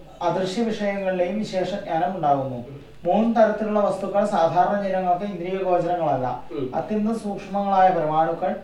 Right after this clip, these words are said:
Speaker 2: ഉം.
Speaker 1: മഹത്തത്വം, പ്രകൃതി തുടങ്ങിയവ
Speaker 2: ഉം.
Speaker 1: ദേശാന്തരത്തിൽ ഉള്ളവ.
Speaker 2: ഉം.
Speaker 1: അതായത് സമുദ്രത്തിന് അടിയിലുള്ള രത്നങ്ങൾ, ഭൂമിയിലുള്ള നിധികൾ, വിദൂര ദേശത്തിലുള്ള വസ്തുക്കൾ, ഏഹ്, ഇവ മൂന്നും സാധാരണ ജനങ്ങളുടെ ഇ-, ഏഹ്, ഇന്ദ്രിയങ്ങൾക്ക് ഗോചരങ്ങളല്ല.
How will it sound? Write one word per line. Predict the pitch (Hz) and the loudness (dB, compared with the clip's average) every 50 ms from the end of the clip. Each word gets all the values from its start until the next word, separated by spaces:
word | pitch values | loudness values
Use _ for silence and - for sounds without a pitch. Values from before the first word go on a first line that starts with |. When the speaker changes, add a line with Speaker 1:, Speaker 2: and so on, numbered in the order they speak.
| - 139 | -12 -12
Speaker 2:
ഉം. | 131 120 139 | -10 -8 -6
Speaker 1:
മഹത്തത്വം, | 135 - 175 - - 196 196 - 220 - - | -6 -6 -4 0 0 0 0 0 -2 -4 -4
പ്രകൃതി | - 208 185 170 180 185 214 240 233 | -2 0 2 2 2 2 -2 -4 -4
തുടങ്ങിയവ | 240 196 180 165 151 139 131 123 117 | -2 -2 -2 -2 -2 -4 -2 -2 -2
Speaker 2:
ഉം. | - - - - - - 143 131 127 | -2 -2 -6 -14 -18 -16 -12 -8 -4
Speaker 1:
ദേശാന്തരത്തിൽ | 156 165 170 175 202 196 196 202 202 196 185 196 190 185 - | -2 -2 0 0 0 0 0 2 2 0 0 -2 -4 -6 -6
ഉള്ളവ. | - - - - 123 120 - - - - - - - - - | -8 -4 -2 0 0 0 -2 -4 -8 -14 -18 -18 -18 -16 -14
Speaker 2:
ഉം. | - 139 | -10 -2
Speaker 1:
അതായത് | 156 170 180 190 208 220 220 | 2 4 4 6 6 4 2
സമുദ്രത്തിന് | 208 185 175 175 175 196 208 208 - 208 208 208 | 0 -2 -2 -4 -4 -4 -4 -4 -4 -4 -2 -2
അടിയിലുള്ള | 202 196 185 170 175 185 196 202 202 196 196 185 | 0 0 0 0 0 -2 -2 -2 -2 0 0 2
രത്നങ്ങൾ, | 180 180 180 185 185 185 202 202 - | 2 0 0 -2 -2 -2 -2 -2 -2
ഭൂമിയിലുള്ള | 156 160 175 180 185 202 208 208 202 202 196 196 202 190 165 | -2 -2 -2 -2 -2 -2 -2 -2 0 0 0 0 0 -2 -2
നിധികൾ, | 170 165 139 151 165 170 202 202 - - | -6 -6 -6 -6 -2 -2 0 -2 -2 -4
വിദൂര | 170 170 160 180 185 190 202 208 208 208 - - - - - - - - - - | -6 -4 -2 -2 0 2 2 2 2 0 -2 -8 -14 -20 -20 -20 -20 -18 -8 -2
ദേശത്തിലുള്ള | 202 202 196 202 214 214 - 208 196 202 190 185 | -2 -2 0 0 -2 -4 -4 -2 -2 0 2 2
വസ്തുക്കൾ, | 180 165 151 - - 175 170 - 175 156 - - - - - - - - - - - - | 2 2 0 0 -4 -6 -4 0 0 0 0 0 -6 -12 -18 -20 -20 -20 -20 -20 -10 -2
ഏഹ്, | 175 170 | 4 4
ഇവ | 165 175 170 190 185 220 233 | 4 4 4 0 0 2 2
മൂന്നും | 220 202 196 196 214 233 226 | 2 2 0 0 0 0 0
സാധാരണ | 208 202 165 165 165 147 180 196 202 208 220 220 214 | 2 4 4 4 4 4 4 4 4 4 4 2 2
ജനങ്ങളുടെ | 208 196 196 196 190 190 190 202 | 2 0 0 0 -2 0 0 0
ഇ-, | 202 202 196 185 - - | -2 -2 -4 -8 -10 -4
ഏഹ്, | 175 180 170 165 165 165 165 - | 0 2 6 8 8 8 6 4
ഇന്ദ്രിയങ്ങൾക്ക് | 180 170 175 190 202 202 202 196 190 185 202 | 0 -6 -4 -2 0 0 0 0 0 0 0
ഗോചരങ്ങളല്ല. | 220 220 196 190 175 170 175 165 165 160 151 139 131 123 120 117 113 | -2 0 4 4 4 4 4 0 -2 -2 -2 -2 -4 -4 -4 -6 -8